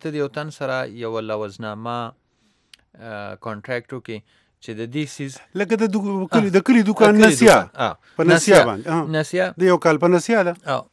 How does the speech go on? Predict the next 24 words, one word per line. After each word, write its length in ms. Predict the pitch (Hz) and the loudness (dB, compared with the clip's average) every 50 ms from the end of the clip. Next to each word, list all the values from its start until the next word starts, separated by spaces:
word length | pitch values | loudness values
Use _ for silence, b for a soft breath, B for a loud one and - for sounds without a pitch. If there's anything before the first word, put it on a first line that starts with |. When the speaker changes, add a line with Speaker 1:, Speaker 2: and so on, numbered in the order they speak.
| _ - 156 139 | _ -10 -6 -6
Speaker 1:
د 20 | |
پاکستان 880 | 139 135 147 131 131 - 143 127 - - - 170 185 196 196 202 202 185 - _ | -4 -2 -2 -2 -2 -4 -6 -12 -10 -6 -4 -2 -2 -2 -4 -6 -10 -12 -12 _
اتیا 360 | - 135 123 - - 190 202 190 | -10 -10 -8 -8 -8 -8 -8 -8
فیصده، 500 | - - 160 - - 156 143 139 131 131 127 - - - | -10 -14 -14 -10 -8 -6 -2 -2 -2 -2 -4 -8 -14 -18
آه، 340 | - 139 123 123 120 113 | -18 -16 -14 -14 -14 -14
چې 140 | 110 - - 113 | -14 -16 -18 -12
کم 320 | - - 143 127 113 98 - _ _ _ _ _ _ _ _ _ - | -8 -6 -6 -6 -8 -10 -14 _ _ _ _ _ _ _ _ _ -12
د 100 | 107 110 | -12 -12
تیلو 400 | - _ - 160 165 165 143 127 | -10 _ -6 -4 -4 -2 -4 -6
ضرورت 480 | 107 113 120 107 117 131 139 139 131 _ _ | -6 -8 -8 -6 -2 -2 -2 -2 -4 _ _
دي، 60 | - - | -18 -14
هغه 80 | - 131 | -12 -10
د 80 | 123 110 | -10 -8
بار 320 | 90 104 117 120 107 90 | -8 -6 -6 -6 -6 -8
نه 100 | 90 90 | -12 -16
دي. 120 | 85 85 | -18 -20
صرف 200 | - _ - 117 | -20 _ -12 -12
Speaker 2:
مهم. 80 | 110 101 | -12 -10
Speaker 1:
شل 180 | 101 - 135 107 | -10 -12 -14 -14
فیصده 380 | - - 104 - 107 101 98 98 | -16 -20 -20 -16 -14 -14 -12 -12
دې 100 | 95 92 | -14 -16
خپل 200 | - _ - 90 | -16 _ -18 -18
پوره 240 | 82 _ - 85 90 | -18 _ -18 -14 -12
کوي. 220 | 104 107 107 107 | -10 -10 -10 -10